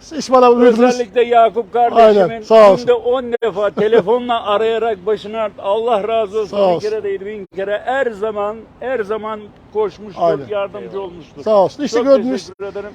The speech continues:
Speaker 1: ekip
Speaker 2: Çok sağ
Speaker 1: olmak
Speaker 2: olun.
Speaker 1: böyle bir şey.
Speaker 2: Evet.
Speaker 1: İsmail abim geldikten sonra, el birliğiyle sanayi girdikten sonra iki sene içerisinde bitiyor. İlçemize bitecek.
Speaker 2: İnşallah.
Speaker 1: Sabredin. Daha çok proje olacak Allah'ın izniyle. İlçemize, ilçe, e, sanayimize hayırlı olsun.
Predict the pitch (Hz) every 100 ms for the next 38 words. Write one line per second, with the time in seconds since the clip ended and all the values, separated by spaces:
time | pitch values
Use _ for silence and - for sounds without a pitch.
0 | - 269 240 277 285 277 262 269 262 -
1 | 262 302 226 262 254 254 247 254 - 254
2 | 226 240 240 247 269 233 240 233 220 233
3 | - - - - 262 254 254 - 254 208
4 | 220 202 208 269 - - - - 254 262
5 | 240 226 - 233 240 240 240 254 - -
6 | - 277 320 311 285 196 185 247 170 131
7 | - 330 294 277 254 254 - - - -
8 | - - 240 269 - 320 269 240 254 254
9 | 254 208 247 233 226 233 233 220 208 220
10 | 240 - - 330 254 285 262 214 233 247
11 | - - - - 381 247 269 233 226 247
12 | - 285 277 262 240 226 262 269 262 247
13 | - 240